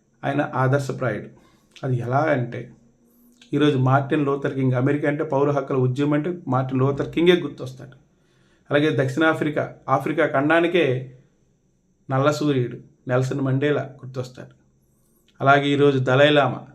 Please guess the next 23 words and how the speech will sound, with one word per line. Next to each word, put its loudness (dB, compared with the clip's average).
వీళ్ళు -2
ఇలాగే -2
ఎంత -6
ప్రపంచంలో -2
ఎన్నో -2
దేశాలకు 0
స్వాతంత్రం -4
వచ్చిన -8
తర్వాత -6
వాళ్ళు 2
ఎవరైతే 0
స్వాతంత్ర -2
ఉద్యమ -6
నాయకులు -4
ఉన్నారో -2
వాళ్ళందరూ 0
మహాత్మా -4
గాంధీని -4
స్ఫూర్తిగా -6
తీసుకున్నటువంటి -8
ఉద్యమానికి -6
వచ్చిన -10
వాళ్ళే -2